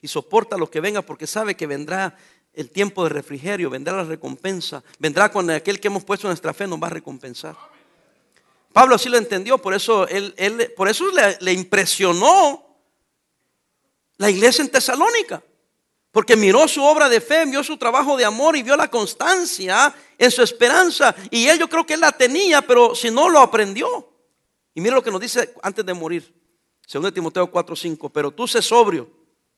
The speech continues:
¿En qué? En todo. ¿Soporta qué, hermanos? Aflicciones. Ah, sos obra de evangelista. Y después, ¿qué le dice a Timoteo? Cumple tu ministerio.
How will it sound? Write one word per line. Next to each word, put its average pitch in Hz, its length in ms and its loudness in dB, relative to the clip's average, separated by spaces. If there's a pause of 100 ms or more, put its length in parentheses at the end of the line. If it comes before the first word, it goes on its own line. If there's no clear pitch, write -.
¿En 156 140 -6
qué? 160 520 -4 (640)
En 117 160 -16
todo. - 560 -2 (600)
¿Soporta - 680 4
qué, 285 100 -4
hermanos? 170 580 0 (500)
Aflicciones. 160 880 -2 (140)
Ah, - 120 -8
sos - 440 2
obra 277 260 6
de 247 60 6
evangelista. 208 480 -2
Y 214 40 2
después, 247 200 -2
¿qué 285 80 -8
le 262 100 -4
dice 262 260 -6
a 226 80 -6
Timoteo? 196 480 -8 (520)
Cumple 311 480 -4
tu 339 120 -12
ministerio. 208 680 -12